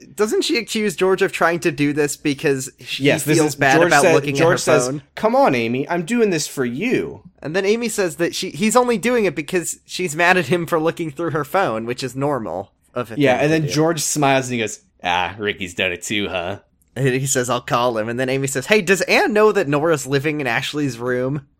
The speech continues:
Speaker 1: And also, do you know where Ashley is?" And then s-
Speaker 2: George says that it's none of, it's none of Anne's business that Nora is living in the house that
Speaker 1: in the house,
Speaker 2: she
Speaker 1: in her
Speaker 2: owns.
Speaker 1: house, in her house that she owns.
Speaker 2: Uh, before we move on, there's a couple quick things that I want to address, which is that Amy says,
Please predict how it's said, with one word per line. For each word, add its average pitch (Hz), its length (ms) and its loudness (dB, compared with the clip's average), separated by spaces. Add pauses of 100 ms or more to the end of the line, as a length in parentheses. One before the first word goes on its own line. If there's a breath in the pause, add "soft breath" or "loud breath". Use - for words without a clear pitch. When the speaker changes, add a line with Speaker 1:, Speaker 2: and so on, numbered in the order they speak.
(140)
Speaker 1:
And 151 120 -4
also, 202 300 0
do 175 120 -4
you 190 100 -2
know 208 160 4
where 208 180 2
Ashley 160 480 0
is?" 113 500 -2 (320)
And 151 160 0
then 175 120 2
s- - 220 -12 (220)
Speaker 2:
George 254 300 2
says 240 240 4
that 196 160 4
it's 156 160 -2
none 147 240 4
of, 143 160 2 (220)
it's 143 180 -2
none 139 220 4
of 139 100 2
Anne's 123 300 -2
business 123 460 -4
that 123 120 -4
Nora 113 380 2
is 110 120 -2
living 110 340 -4
in 110 180 -4
the 104 100 0
house 101 300 -4
that 104 180 -4
Speaker 1:
in 151 100 -2
the 147 120 2
house, 143 200 0
Speaker 2:
she 107 140 -4
Speaker 1:
in - 160 2
her 160 140 0
Speaker 2:
owns. 147 120 0
Speaker 1:
house, 143 340 2
in 143 140 0
her 139 160 -2
house 135 320 0
that 160 160 -6
she 151 180 -4
owns. 165 500 -2
Speaker 2:
Uh, 151 200 4
before 165 320 4
we 226 80 6
move 180 200 2
on, 147 160 4
there's 135 220 2
a 135 100 2
couple 156 440 0
quick 139 300 -2
things 127 240 -2
that 117 80 -6
I 117 80 2
want 117 180 0
to 113 40 -2
address, 110 380 -2
which 120 160 -6
is 117 160 -6
that 113 280 -4
Amy 147 300 0
says, 135 380 0